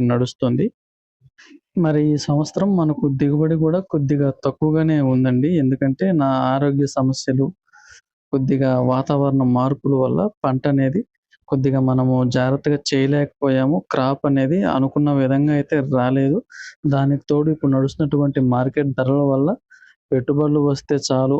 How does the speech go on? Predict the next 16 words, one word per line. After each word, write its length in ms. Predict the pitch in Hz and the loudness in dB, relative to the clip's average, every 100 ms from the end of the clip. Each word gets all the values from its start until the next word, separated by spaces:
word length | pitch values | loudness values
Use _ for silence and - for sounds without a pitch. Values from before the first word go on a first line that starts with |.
| 143 | 0
అన్నట్టుందండి 680 | 147 135 135 147 135 120 123 | 0 0 0 0 0 0 -2
ప్రజెంట్. 460 | - 127 135 127 180 160 | -2 -2 0 -2 0 0
నా 120 | 127 131 | 2 0
పరిస్థితే 460 | 135 147 143 - 156 | 0 -2 -4 -2 0
కాదు, 260 | 143 139 190 214 - - - - | 0 0 0 -4 -8 -20 -12 -4
మా 140 | 139 139 | -2 -2
కోడూరు 340 | - 143 151 143 | -2 0 0 0
ప్రాంతంలో 400 | 143 139 143 165 | -2 0 -2 -2
చాలా 280 | - 139 139 | 0 0 2
వరకు 260 | 135 143 147 | 0 0 0
రైతుల 320 | 135 131 143 - | 0 0 -2 -2
పరిస్థితి 420 | 139 131 139 139 131 | -2 -2 -4 -2 0
ఇలానే 380 | 127 131 147 143 | 0 2 2 2
ఉంది. 240 | 127 143 - | 0 0 -4
పూర్తిగా 480 | - 151 151 156 156 | -4 -4 -2 -2 -2
పంట 280 | - 135 139 | -2 -4 -2